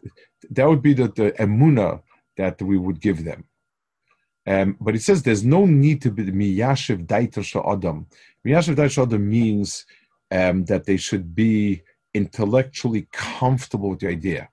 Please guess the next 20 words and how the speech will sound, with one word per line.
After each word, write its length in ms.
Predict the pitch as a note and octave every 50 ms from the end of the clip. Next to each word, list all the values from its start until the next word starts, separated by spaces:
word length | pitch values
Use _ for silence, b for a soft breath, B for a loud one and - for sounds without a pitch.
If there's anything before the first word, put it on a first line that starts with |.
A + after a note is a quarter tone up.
| _ _ b b b b b b
It's 140 | - - -
a 60 | D3
counterintuitive 600 | C#3+ - - F#3+ G3 - F3 D3+ - F3 C#3+ C#3+
idea. 220 | C#3 B2+ D#3+ C#3 G2+
We, 140 | G2+ A#2+
we 120 | B2 B2+ E3
don't 180 | F#3 F3 D3
know 120 | C#3+ E3 F#3+
what 180 | F3 C3 -
we're 80 | - G#2
talking. 360 | - - A2+ G#2 G#2 - A#2+
We, 80 | B2+ -
we, 180 | - B2+ A#2+ - B B B B B
no 80 | C3 C#3
matter 180 | D3+ D#3+ D#3 C3
how 120 | A#2+ -
we 160 | - C#3 C3+ C#3
say 260 | - - - E3+ F#3+
the 140 | E3 D3 A#2
words, 480 | A2+ D3 F#3 F#3+ C#3 A#2+ A2 - -